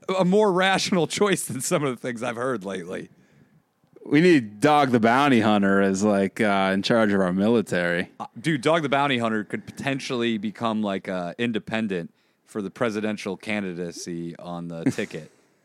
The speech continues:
Speaker 1: He, he could win, like, the Libertarian Party. Dude, John McAfee,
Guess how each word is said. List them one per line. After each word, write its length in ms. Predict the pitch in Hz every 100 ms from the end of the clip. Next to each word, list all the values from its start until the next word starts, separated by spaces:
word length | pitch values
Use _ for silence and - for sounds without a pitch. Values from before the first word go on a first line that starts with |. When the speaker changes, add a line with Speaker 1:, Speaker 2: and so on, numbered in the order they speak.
| _ -
Speaker 1:
He, 100 | 120
he 220 | 117 127
could 180 | 131 101
win, 300 | 120 120 113
like, 340 | 104 98 - - - _ _ _ _
the 380 | 98 95 90 90
Libertarian 880 | 95 117 107 - 113 110 101 92 87
Party. 400 | 101 92 90 95
Dude, 240 | 180 330 160 - _
John 340 | - 196 233
McAfee, 760 | 196 196 196 143 - 104 92